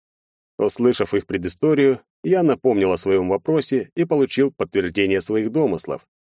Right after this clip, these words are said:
Они хотели забрать мой кристалл души. Суть в том,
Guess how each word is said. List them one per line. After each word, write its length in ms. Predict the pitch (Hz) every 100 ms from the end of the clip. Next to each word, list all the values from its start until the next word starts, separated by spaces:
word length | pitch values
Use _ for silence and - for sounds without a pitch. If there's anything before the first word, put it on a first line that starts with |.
| _ _ _
Они 240 | 131 123
хотели 400 | 104 92 107 101
забрать 420 | 90 92 95 98 95
мой 160 | 98
кристалл 440 | 92 98 - 113 110
души. 500 | 135 - 117 76 - _ _ _
Суть 240 | - -
в 80 | -
том, 360 | - 156 110